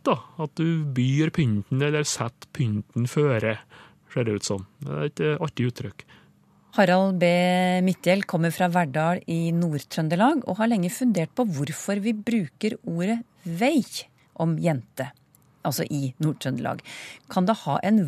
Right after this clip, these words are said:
Speaker 2: vag sammenheng med førkje, spør han. Og, eh, Liv Marit, eh, Hauso, hun vil gjerne vite bakgrunnen for ordet førkje, så her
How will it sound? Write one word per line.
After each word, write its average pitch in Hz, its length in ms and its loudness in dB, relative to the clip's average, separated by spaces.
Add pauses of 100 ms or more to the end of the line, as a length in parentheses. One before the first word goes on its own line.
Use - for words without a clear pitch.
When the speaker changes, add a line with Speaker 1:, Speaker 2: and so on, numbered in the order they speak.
(160)
Speaker 2:
vag 151 500 0
sammenheng 156 560 -2
med 185 160 -2
førkje, 196 1000 -2
spør 214 280 2
han. 415 100 2 (560)
Og, 294 380 4
eh, 226 340 2
Liv 196 380 0
Marit, 185 380 2 (260)
eh, 196 280 0
Hauso, 208 360 0
hun 208 240 4
vil 311 200 0
gjerne 190 300 2
vite 185 460 0 (140)
bakgrunnen 175 640 2
for 381 180 -2
ordet 233 200 4
førkje, 180 360 0
så 202 180 -2
her 208 240 0